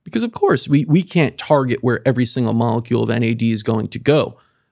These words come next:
I think that's a really interesting thing that you could look at and use things like, you know, transcranial photobiomodulation to start to target, which we are looking at now,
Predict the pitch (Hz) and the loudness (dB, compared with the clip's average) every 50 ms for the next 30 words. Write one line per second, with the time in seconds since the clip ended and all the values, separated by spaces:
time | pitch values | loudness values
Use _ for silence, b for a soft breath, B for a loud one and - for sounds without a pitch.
0 | _ - 107 - 131 123 - 107 113 - 117 110 110 120 113 110 117 - - 117 | _ -4 0 2 2 2 2 0 -2 -2 -2 -2 0 2 2 2 0 0 0 0
1 | 113 - 117 113 - - 101 107 107 113 - - 151 170 147 123 113 - - 113 | 0 0 -2 -4 -4 -2 -4 -4 -4 -4 0 0 2 2 2 0 0 0 -2 -2
2 | - 107 104 110 120 143 180 - - - 110 107 95 - - 127 120 113 110 117 | -2 -2 0 2 2 2 2 2 0 0 0 0 -4 -4 -4 -2 -2 0 2 2
3 | 131 151 143 - - 117 113 110 107 104 107 104 104 107 - - 113 104 107 113 | 2 2 2 0 -2 -2 -2 -2 -2 -2 -2 -2 -2 -4 -2 -2 -2 -2 -2 -4
4 | B B B B B B B B - - 123 117 107 - - 123 120 117 113 117 | B B B B B B B B -2 0 0 0 0 -2 -2 -2 0 0 0 -2
5 | 110 104 - - 131 123 120 110 117 117 117 120 117 120 123 120 120 117 113 117 | -2 -4 0 2 2 2 4 2 0 2 2 2 2 2 2 2 2 0 0 0
6 | 120 113 123 127 143 139 - - 117 113 110 - 131 113 98 - - - - 127 | 0 0 2 2 2 0 0 -2 -2 -2 -2 0 0 -2 -2 -4 -8 -2 0 2
7 | 143 151 143 104 - - 117 104 - - 113 104 - - 120 131 147 147 - - | 2 2 2 -2 -2 -2 -4 -4 -2 -2 0 0 0 2 4 4 2 2 2 -2
8 | 117 - 90 85 - - - 85 73 71 - - | -2 -2 -2 -4 -6 -4 -6 -4 -4 -4 -8 -12